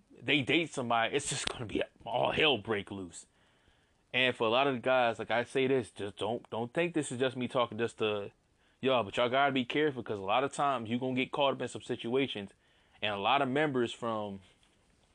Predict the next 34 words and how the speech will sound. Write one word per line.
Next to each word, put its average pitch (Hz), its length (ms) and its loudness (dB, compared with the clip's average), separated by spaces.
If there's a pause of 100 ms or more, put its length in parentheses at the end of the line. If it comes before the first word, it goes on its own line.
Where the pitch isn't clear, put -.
(480)
different 120 320 -2
groups, 123 360 0
like 104 120 0
I 113 100 2
just 123 180 -4
said, 131 280 2
like 104 120 -4
the 101 80 -6
one 120 220 -2
member 123 160 -2
from, 117 340 -2 (680)
from 117 180 -2
Big 123 260 0
Bang 139 340 2
and 113 200 -4
Seven, 123 500 0
they 110 120 0
got 120 180 2
caught 139 220 2
up 123 80 0
in 123 80 -4
some 120 180 -6
sexual 123 420 -2
stuff, 110 340 0 (640)
and 104 340 -2
it's - 200 -10
really, 135 220 4
really 135 280 4
hard 120 540 2 (100)
to 117 80 0
get 107 260 0
past 131 360 0
that 107 200 -4
stuff. 95 320 -8